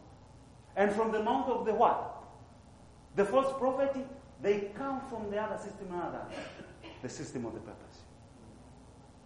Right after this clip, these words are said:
Then they show you that once you say that man is immortal, that man cannot die,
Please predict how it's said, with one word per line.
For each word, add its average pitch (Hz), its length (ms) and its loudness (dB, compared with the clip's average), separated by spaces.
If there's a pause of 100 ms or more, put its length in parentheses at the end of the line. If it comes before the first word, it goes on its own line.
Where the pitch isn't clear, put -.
(140)
Then 180 260 2 (760)
they 151 120 -2
show 220 460 0
you 147 180 -6 (1500)
that 214 320 6
once 359 520 4
you 240 120 -2
say 302 240 2
that 262 400 4
man 277 320 4
is 202 140 0
immortal, 226 600 4 (600)
that 240 240 12
man 262 420 10
cannot 247 420 10
die, 214 300 6